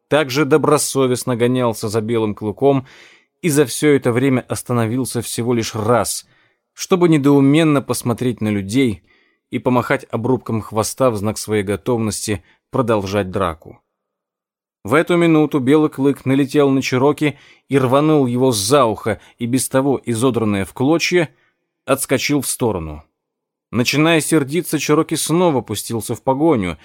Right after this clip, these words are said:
бегая внутри круга, который описывал Белый Клык,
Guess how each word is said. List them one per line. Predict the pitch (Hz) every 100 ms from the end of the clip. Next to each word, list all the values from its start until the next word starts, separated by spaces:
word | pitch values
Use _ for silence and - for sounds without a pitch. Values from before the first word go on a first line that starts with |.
| - - -
бегая | 104 120 117
внутри | 110 120 107 117
круга, | - 135 160 160 139 _ _ _
который | - 135 160
описывал | 151 127 - 151 - 147 143
Белый | 104 120 110
Клык, | - 107 123 -